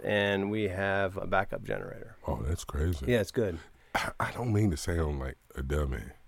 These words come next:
Speaker 1: It's okay.
Speaker 2: but this solar, like, solar powder, s-, powder,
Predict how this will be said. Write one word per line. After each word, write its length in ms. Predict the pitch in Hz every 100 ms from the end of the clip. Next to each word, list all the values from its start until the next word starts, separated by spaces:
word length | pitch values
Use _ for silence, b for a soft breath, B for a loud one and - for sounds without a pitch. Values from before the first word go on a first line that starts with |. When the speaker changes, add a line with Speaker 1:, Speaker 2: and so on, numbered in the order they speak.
| -
Speaker 1:
It's 120 | -
okay. 80 | 151
Speaker 2:
but 200 | 101 98
this 160 | 95 -
solar, 380 | - 120 135 -
like, 260 | 104 95 71
solar 320 | - 175 123
powder, 400 | - 95 82 82 -
s-, 160 | - - - -
powder, 420 | 76 69 -